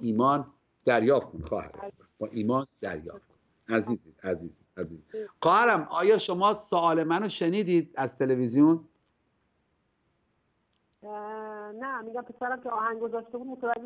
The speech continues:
Speaker 2: نشدم. درست
Speaker 1: بله، سوال
Speaker 2: می‌گم.
Speaker 1: من این هستش، اگر، اگر شما در منزلت مجوز و یا سند و یا کاغذی، نامه‌ای باشه که به شما اجازه می‌ده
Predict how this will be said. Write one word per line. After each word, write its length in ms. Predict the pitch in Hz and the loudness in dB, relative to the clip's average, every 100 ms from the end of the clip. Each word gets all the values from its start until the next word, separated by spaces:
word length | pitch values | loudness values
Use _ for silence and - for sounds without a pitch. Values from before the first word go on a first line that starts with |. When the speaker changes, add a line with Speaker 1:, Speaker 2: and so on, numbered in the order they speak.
| 269 | -10
Speaker 2:
نشدم. 460 | 254 202 190 185 185 _ _ _ _ _ - | -8 -6 -4 -4 -8 _ _ _ _ _ -12
درست 160 | 190 | 2
Speaker 1:
بله، 220 | 196 127 | 2 4
سوال 360 | 113 - 208 233 | 0 4 6 6
Speaker 2:
می‌گم. 80 | 254 | 4
Speaker 1:
من 160 | 240 226 | 0 0
این 140 | 185 | -2
هستش، 380 | 127 117 - - _ _ _ | -4 -6 -10 -20 _ _ _
اگر، 400 | 170 202 220 202 - | -2 2 2 2 0
اگر 380 | 180 196 202 175 | -2 2 0 0
شما 340 | - 151 165 | -2 0 0
در 220 | 156 143 | 0 0
منزلت 680 | 131 131 123 110 143 120 95 | 0 0 -2 2 4 4 0
مجوز 840 | 110 131 131 123 135 104 135 117 85 | -2 2 4 4 2 4 4 2 0
و 120 | 117 | 0
یا 160 | 120 139 | 2 2
سند 600 | - 127 113 123 104 - _ _ _ | 0 -4 0 2 0 -2 _ _ _
و 120 | 117 | 0
یا 120 | 127 143 | 4 4
کاغذی، 600 | - 131 117 131 113 110 | 2 -4 0 0 0 -2
نامه‌ای 460 | 113 113 123 131 | 0 2 4 2
باشه 420 | 107 101 - 104 - - - | 4 2 4 0 0 -20 2
که 100 | 156 | 4
به 160 | 160 | 4
شما 360 | 143 170 160 185 | 2 2 4 2
اجازه 760 | - 170 147 160 151 135 165 196 | 4 2 6 4 4 4 2 2
می‌ده 400 | 156 117 101 | 4 2 0